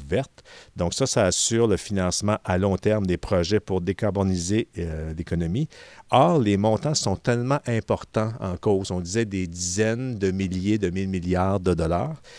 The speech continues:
Donc, ça fait en sorte que le secteur privé n'est pas capable d'acheter cette dette-là sur les marchés pour donner les capitaux au gouvernement pour ensuite injecter. Donc, les seules institutions dans le monde qui ont l'argent pour faire ça,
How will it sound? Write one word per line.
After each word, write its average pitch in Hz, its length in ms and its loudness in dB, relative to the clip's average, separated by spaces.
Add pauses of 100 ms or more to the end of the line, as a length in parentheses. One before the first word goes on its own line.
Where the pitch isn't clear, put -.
(280)
Donc, 95 240 0
ça 101 140 2
fait 131 140 -2
en 120 80 2
sorte 151 300 -2
que 110 340 6
le 104 100 0
secteur 135 400 2
privé 117 440 2
n'est 113 100 -2
pas 127 100 -2
capable 110 460 2
d'acheter 101 420 2
cette 90 300 0
dette-là 101 340 2
sur 104 200 0
les 90 120 2
marchés 87 420 0
pour 131 280 0
donner 110 260 0
les 117 120 -2
capitaux - 380 -4
au 113 40 -2
gouvernement 95 480 2
pour 117 180 2
ensuite 120 500 0
injecter. 90 600 -2 (400)
Donc, 110 240 0
les 104 120 2
seules 131 460 4
institutions 123 540 0
dans 104 100 4
le 92 60 2
monde 104 280 0
qui - 120 -4
ont 85 80 0
l'argent 98 480 0
pour 87 180 -4
faire 80 220 -2
ça, 131 280 0